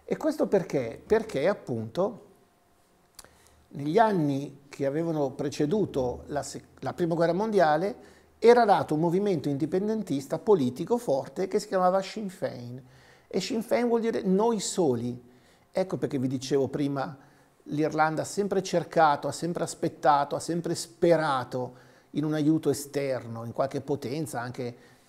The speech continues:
nel, nel Seicento, nel Settecento, che arrivasse magari la Francia cattolica, la Spagna cattolica, poi Napoleone, non è mai arrivato nessuno.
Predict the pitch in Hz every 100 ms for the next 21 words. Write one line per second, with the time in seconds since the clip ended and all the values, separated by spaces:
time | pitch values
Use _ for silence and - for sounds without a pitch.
0 | - - 127 127 135 131 - 139 123 131
1 | 151 143 139 147 127 139 131 139 131 117
2 | 131 147 135 127 139 135 135 131 139 135
3 | 127 131 127 131 131 - 131 143 127 123
4 | 127 127 123 - 139 135 123 131 131 -
5 | 131 131 127 127 - 131 143 123 123 117
6 | 135 135 135 139 135 147 143 156 156 151
7 | 143 139 131 135 - - 120